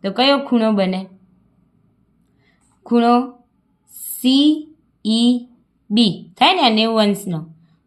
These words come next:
સી ઈ બી એટલે ખૂણો સી ઈ બી બરાબર ખૂણો સી એફ બી. ખૂણો સી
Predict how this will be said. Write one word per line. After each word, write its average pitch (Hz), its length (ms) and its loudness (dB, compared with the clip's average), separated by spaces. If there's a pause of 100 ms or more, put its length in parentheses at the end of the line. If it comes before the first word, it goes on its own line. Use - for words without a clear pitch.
સી 269 680 -2 (220)
ઈ 208 260 0 (420)
બી 202 280 2 (920)
એટલે 180 260 -6
ખૂણો 226 420 2 (520)
સી 247 480 -2 (280)
ઈ 214 380 0 (200)
બી 202 220 0 (800)
બરાબર 208 520 2 (380)
ખૂણો 254 300 0 (720)
સી 302 680 0
એફ 208 360 0 (1120)
બી. 208 340 -2 (1120)
ખૂણો 226 360 0 (600)
સી 254 440 0